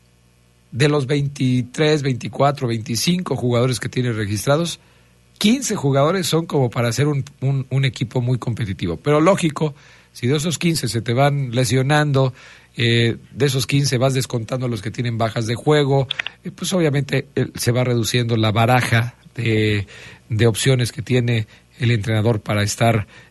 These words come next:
eh, manejando sus partidos. Entendiendo todo esto, Ricardo, ¿cuál es el, el futuro de León en este torneo? Porque está a punto de volverse a quedar sin entrar a una fase final,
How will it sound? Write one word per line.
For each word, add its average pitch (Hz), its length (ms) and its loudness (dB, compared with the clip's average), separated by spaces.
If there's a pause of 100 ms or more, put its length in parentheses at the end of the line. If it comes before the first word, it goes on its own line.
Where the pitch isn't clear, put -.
eh, 101 1000 2
manejando 113 600 2
sus 101 200 0
partidos. 76 500 -4 (320)
Entendiendo 170 640 2
todo 190 340 4
esto, 170 260 0
Ricardo, 156 560 0 (480)
¿cuál 185 200 0
es 226 200 -2
el, 131 320 2
el 131 200 0
futuro 175 460 -2
de 160 100 2
León 160 240 0
en 202 120 -4
este 175 200 -4
torneo? 165 440 -2
Porque 151 420 0 (380)
está - 200 0
a 185 80 -2
punto 262 280 -2
de 160 100 2
volverse 151 720 0
a 180 80 -2
quedar 170 380 2
sin 175 180 -4
entrar 180 380 0
a 190 40 2
una 185 220 -2
fase 185 320 -2
final, 156 540 -2